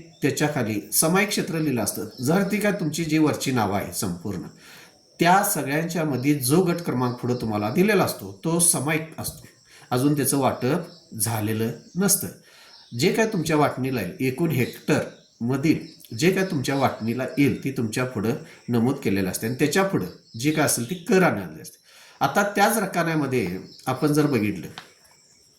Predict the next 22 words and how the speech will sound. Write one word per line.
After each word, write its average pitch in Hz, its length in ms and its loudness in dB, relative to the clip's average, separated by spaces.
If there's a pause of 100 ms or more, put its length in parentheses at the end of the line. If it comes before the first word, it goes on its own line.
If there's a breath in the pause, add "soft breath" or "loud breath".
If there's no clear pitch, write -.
(320)
त्याच्या 156 240 2
पुढं 180 220 -2
सुद्धा 135 240 -2 (500)
पोट 233 220 2
खराब - 180 0 (1000 soft breath)
तुमच्यामध्ये, 147 520 2
तुमच्या 131 320 -2
वाटणीला 147 340 0
समजा 120 640 -2
एक 156 220 4
एकरमधलं 110 600 -2 (180)
वीस 147 240 4
गुंठ 127 240 0
असेल 95 380 -2
आणि 120 160 -2
ते 143 400 0 (240 loud breath)
भावाभावांच्या, 127 520 0
तुमच्या 123 300 -2
चौघांच्या 113 500 0
नाव 110 240 2
असेल, - 220 -4 (500 loud breath)
तर 160 160 4